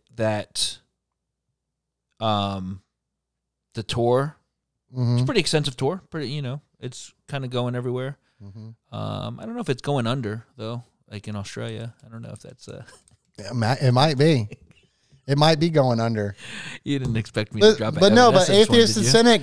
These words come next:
Speaker 2: they're in
Speaker 1: But
Speaker 2: together
Speaker 1: they're,
Speaker 2: now with all that,
Speaker 1: they're
Speaker 2: so.
Speaker 1: not. I already dropped that too, man. You gotta pay
Speaker 2: You
Speaker 1: attention.
Speaker 2: did?
Speaker 1: I did.
Speaker 2: Well, I
Speaker 1: Um,
Speaker 2: haven't even smoked weed. Maybe that's what it is.
Speaker 1: Here's the thing, though. They did not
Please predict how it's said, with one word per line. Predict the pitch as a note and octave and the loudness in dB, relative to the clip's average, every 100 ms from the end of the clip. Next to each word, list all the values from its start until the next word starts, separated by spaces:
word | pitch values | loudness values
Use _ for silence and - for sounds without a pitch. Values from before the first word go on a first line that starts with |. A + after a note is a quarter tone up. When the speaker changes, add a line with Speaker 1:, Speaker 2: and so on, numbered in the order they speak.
| B2+ | 4
Speaker 2:
they're | G3 | 6
in | A#3 A#3 | 6 6
Speaker 1:
But | |
Speaker 2:
together | G3 G#3+ A#3 | 6 6 6
Speaker 1:
they're, | F#3 D3+ | 6 6
Speaker 2:
now | |
with | C#3 C#3 | 6 6
all | C3+ | 6
that, | B2 A2+ | 6 4
Speaker 1:
they're | C#3+ C3+ | 4 4
Speaker 2:
so. | |
Speaker 1:
not. | C#3 D3 B2+ | 6 6 4
I | A#2+ | 0
already | A#2 A2+ | -4 -6
dropped | A2 A2 | -8 -8
that | A2+ G#2+ | -10 -8
too, | - G#2 | -8 -4
man. | G#2 G2+ | -4 -4
You | |
gotta | D#3 G#2+ | -4 -2
pay | - | 4
Speaker 2:
You | A3 | 6
Speaker 1:
attention. | E3+ G3+ B3 C#4+ C#4 | 8 8 10 8 4
Speaker 2:
did? | |
Speaker 1:
I | G#2 | 0
did. | G#2 G#2 - - _ _ | -4 -6 -10 -20 _ _
Speaker 2:
Well, | C3+ C#3+ | 2 6
I | C3+ A3+ | 6 6
Speaker 1:
Um, | |
Speaker 2:
haven't | C#4+ A#3 | 6 6
even | E3 | 4
smoked | - F3 D#3+ | 6 6 6
weed. | D#3 F#3 D3 F#2 | 6 6 6 2
Maybe | A2 D#3 F#3 | 2 4 6
that's | D#3+ D#3+ | 6 4
what | C#3 A#2+ | 2 0
it | G2+ | 0
is. | |
Speaker 1:
Here's | D#3 F3+ | 2 2
the | C#3 | 0
thing, | E3 | -2
though. | E3+ E3 | 0 0
They | C3 D3 | 2 0
did | C#3+ C#3+ | 2 -2
not | A#2 A#2 A#2+ A2 | 0 -2 -2 -6